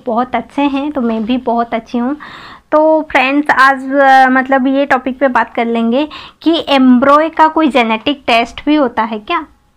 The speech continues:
अगर कोई, अ, आईवीएफ़ कर रहा है तो उसका मन में सवाल ये ज़रूर रहेगा कि एम्ब्रॉय का कोई genetic test होता है, ये क्या होता है? अगर आपका infertility आप face कर रहे हैं तो आपका तो genetic test होता ही है, Husband का, wife का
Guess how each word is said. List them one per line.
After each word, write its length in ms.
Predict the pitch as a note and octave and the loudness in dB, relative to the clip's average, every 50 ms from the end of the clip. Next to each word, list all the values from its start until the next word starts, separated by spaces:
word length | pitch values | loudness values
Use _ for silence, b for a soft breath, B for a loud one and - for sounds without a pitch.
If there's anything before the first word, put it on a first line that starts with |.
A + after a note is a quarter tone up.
| _ _ _ B B B B B B | _ _ _ B B B B B B
अगर 180 | - D#4 F4 E4+ | -2 0 0 0
कोई, 520 | E4 E4 E4+ E4+ F4 E4+ E4+ E4+ E4+ E4+ | 0 0 0 0 0 0 -2 -4 -4 -6
अ, 180 | E4+ - - C#4+ | -6 -4 0 2
आईवीएफ़ 480 | B3 - - B3+ C4+ A3 D4 D#4 D4+ D#4 | 2 2 2 0 0 0 0 0 0 0
कर 200 | - C#4 C4 C4 | 0 0 0 2
रहा 160 | C#4 C4+ C4+ | 2 0 0
है 120 | C4+ C#4 | 0 0
तो 160 | C#4 - D4+ | -2 -2 -4
उसका 240 | C#4 B3+ - - D#4 | -4 -4 0 0 2
मन 180 | D4+ D4 C#4+ C4 | 2 2 2 0
में 160 | B3+ C4 C4+ | 0 -2 -2
सवाल 380 | B3+ - B3+ A3+ A3+ A#3 B3+ C4 | -2 -2 -2 0 0 0 -2 0
ये 180 | C4 C4 C4 | 0 0 0
ज़रूर 440 | A#3 A3+ A3+ A3 A#3 A#3+ C4+ D4 D4 | 0 0 0 0 2 0 0 0 0
रहेगा 380 | C#4+ C4+ A#3 B3 A#3 B3+ B3 B3 | 0 0 -2 -2 0 0 -2 -2
कि 160 | B3+ - C4 | -2 -2 -2
एम्ब्रॉय 340 | A#3+ A3 G#3 G#3 A3 B3 B3+ | -2 -2 -2 -2 -4 -4 -2
का 120 | - C4 | -4 -4
कोई 180 | B3+ C4+ C4 B3 | -4 -2 -4 -4
genetic 640 | B3 A#3+ A3 G#3+ A3+ G#3 G#3 G#3 - D#4 D4+ - _ _ | -2 -2 -4 -4 -4 -4 -6 -6 -6 -8 -8 -8 _ _
test 340 | A#3+ A3+ G#3+ G#3 - - - | -6 -4 -4 -6 -8 -10 -10
होता 200 | A3+ G#3+ - G#3 | -8 -8 -8 -8
है, 220 | G#3+ A3 B3 C4+ | -8 -6 -6 -6
ये 180 | C4 B3+ D4+ F4+ F4 - | -4 -4 -4 -6 -6 -6
क्या 120 | - - | -6 -6
होता 300 | G#3 G#3 - G#3 - G#3 | -6 -8 -10 -12 -10 -10
है? 220 | A3 G#3+ G#3+ G#3+ A3 B B B B B B B | -8 -8 -10 -12 -14 B B B B B B B
अगर 200 | A#3+ A#3 D4+ D4+ | -2 -2 0 0
आपका 300 | D4+ C#4+ D4 - D4+ D4 | 0 -2 -2 0 -2 -2
infertility 720 | - D4+ C#4 C4+ - - C#4 C4+ C4 D#4 D#4 D#4+ D4+ D4+ | 0 0 -4 -2 0 -2 -2 0 -2 -2 -4 -2 -2 0
आप 160 | C#4+ C#4+ C#4+ - | -2 -2 -2 -2
face 200 | D4+ D#4 D#4 D4+ | -2 -2 -2 -4
कर 220 | - - D#4 D4+ D4 - | -4 -2 -2 -2 -2 -2
रहे 120 | C#4+ C#4+ D4 | -2 -2 -2
हैं 220 | - D4 D#4 D4+ | 0 -2 -4 -2
तो 120 | G#3 - | 0 2
आपका 320 | C4+ C4 C4 C4 - E4 E4 | 2 2 2 2 0 0 0
तो 140 | E4 E4+ D4+ | 0 0 0
genetic 420 | D4 C4+ A#3+ A#3 A3+ C#4 C4+ B3+ - | 0 0 0 -2 -2 -4 -6 -4 -2
test 280 | B3 B3 C4 - - | -4 -4 -4 -4 -4
होता 240 | B3+ A#3+ A3+ - G#3+ | -6 -6 -2 -2 -2
ही 300 | A3 A#3 B3 C#4+ D#4+ D#4+ | 0 0 0 0 0 0
है, 180 | D#4 D4+ D4+ D4 | 0 0 0 0
Husband 480 | C#4+ C#4 B3 G#3 - B3 B3 C4 B3+ B3+ | 0 0 -2 -2 -2 -2 0 0 0 0
का, 140 | - B3+ B3 | 0 0 2
wife 400 | B3 A#3+ A3+ A3 A#3 C4 B3+ - | 2 2 2 0 0 -4 -6 -6
का 220 | - - B3 B3 | 0 0 0 0